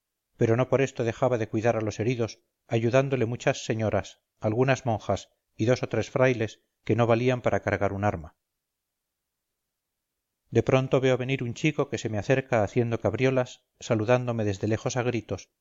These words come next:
y esgrimiendo un palo en cuya punta flotaba el último jirón de su barretina.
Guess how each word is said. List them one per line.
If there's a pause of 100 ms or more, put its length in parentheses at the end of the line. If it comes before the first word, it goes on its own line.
(260)
y
esgrimiendo
un
palo
en
cuya
punta
flotaba
el
último
jirón
de
su
barretina.